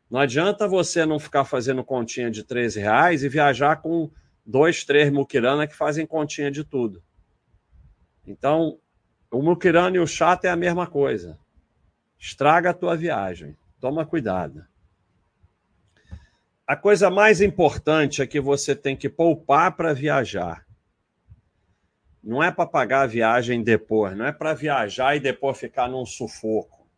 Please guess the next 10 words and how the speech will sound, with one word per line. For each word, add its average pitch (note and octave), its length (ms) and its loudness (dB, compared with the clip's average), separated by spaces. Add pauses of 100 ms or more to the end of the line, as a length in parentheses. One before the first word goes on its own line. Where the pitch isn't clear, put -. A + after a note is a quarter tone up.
(1080)
Você C3 360 -6
poupa G#3+ 540 6
primeiro D3+ 600 2
e E3 40 -4
depois D#3 380 -2
você D3+ 300 -6
viaja, C3 560 -2
que C#3 100 -10
a C3 60 -4
viagem B2 600 -2